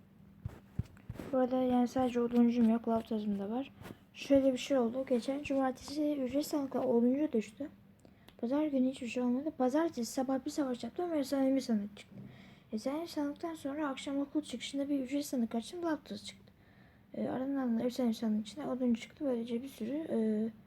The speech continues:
efsanevim olmuş oldu. Şimdi, e, şu destede savaşa girelim. Girmeyelim mi?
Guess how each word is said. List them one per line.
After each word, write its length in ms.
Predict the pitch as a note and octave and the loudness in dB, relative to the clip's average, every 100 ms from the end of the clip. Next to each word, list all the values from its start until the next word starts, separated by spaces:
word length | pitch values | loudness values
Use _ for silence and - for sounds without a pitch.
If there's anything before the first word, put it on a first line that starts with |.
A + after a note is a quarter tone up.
| - - | -20 -6
efsanevim 520 | C#4 - C#4+ C#4 B3 G#3+ | -4 -2 -2 0 2 2
olmuş 360 | G3+ G3+ - | 0 -4 -6
oldu. 300 | G#3 A3 F4 - - - _ - _ - - - - - - - - - | -6 -6 -8 -12 -20 -20 _ -20 _ -20 -20 -20 -20 -20 -20 -20 -12 -2
Şimdi, 440 | B3+ B3 B3 - - - A3+ | 0 2 0 -4 -14 -8 0
e, 480 | A3+ A3 G#3+ G#3+ A3 | 2 4 2 0 -2
şu 320 | - - D4+ | -8 -4 0
destede 400 | A#3+ - A3 G#3+ | 0 -2 -6 -6
savaşa 400 | G#3 G#3+ - G#3 | -6 -8 -6 -6
girelim. 320 | G#3+ A3+ D4 - - - - - - - - - - - - _ - | -4 -4 -8 -12 -20 -20 -20 -20 -20 -20 -20 -20 -20 -20 -20 _ -8
Girmeyelim 380 | A3+ A#3+ B3+ F#3+ | -2 0 0 -2
mi? 180 | G3 | -6